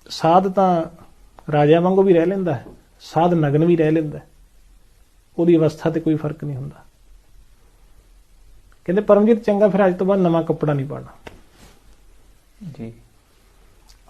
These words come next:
Speaker 1: ਅੱਜ ਤੱਕ ਉਹ ਨਵਾਂ ਕੱਪੜਾ ਨਹੀਂ ਪਾਉਂਦੇ, ਅੱਜ ਵੀ, ਭਾਵੇਂ ਉਹ ਮੁਖੀ ਬਣ ਗਏ ਨੇ।
Speaker 2: ਹਾਂਜੀ।
Speaker 1: ਅੱਜ ਵੀ ਉਹਨਾਂ ਨੂੰ ਕੋਈ ਵਸਤਰ ਭੇਟ ਕਰਦਾ, ਉਹ ਵਸਤਰ ਸਵਾ ਕੇ ਨਾਲ ਕਿਸੇ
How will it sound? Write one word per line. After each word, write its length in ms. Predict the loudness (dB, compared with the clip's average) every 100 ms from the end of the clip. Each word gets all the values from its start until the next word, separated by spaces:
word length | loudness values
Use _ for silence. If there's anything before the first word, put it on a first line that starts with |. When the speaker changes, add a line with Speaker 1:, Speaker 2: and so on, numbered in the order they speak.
| 0
Speaker 1:
ਅੱਜ 140 | 0
ਤੱਕ 280 | -2 -2 0
ਉਹ 60 | -2
ਨਵਾਂ 220 | 0 -4
ਕੱਪੜਾ 320 | -6 -8 -10
ਨਹੀਂ 120 | -12
ਪਾਉਂਦੇ, 260 | -14 -16 -8 -2
ਅੱਜ 200 | 0 0
ਵੀ, 200 | -2 -4 -6 _ _ _ -20 -8
ਭਾਵੇਂ 240 | -4 -2
ਉਹ 60 | -2
ਮੁਖੀ 300 | -2 0 2
ਬਣ 200 | 2 2
ਗਏ 120 | 2
ਨੇ। 140 | 0 -4 -12 -12
Speaker 2:
ਹਾਂਜੀ। 220 | -12 -12 -18 -20 _ _ _ -20 -20 -20 -20 _ _ -2 -2
Speaker 1:
ਅੱਜ 160 | 0
ਵੀ 100 | 2
ਉਹਨਾਂ 200 | 2 2
ਨੂੰ 180 | 0 2
ਕੋਈ 140 | 4
ਵਸਤਰ 340 | 4 2 0 -2
ਭੇਟ 240 | 0 0
ਕਰਦਾ, 360 | 0 -2 0 0
ਉਹ 80 | 0
ਵਸਤਰ 400 | -2 -2 -4 -4
ਸਵਾ 520 | -10 -12 -2 -2 -2
ਕੇ 340 | -4 -4 -4 -10 _ _ _ _ -20 -20 _ _ _ _ _ -20 -12 -6
ਨਾਲ 300 | -2 -2 -2
ਕਿਸੇ 600 | -4 -2 0 0 0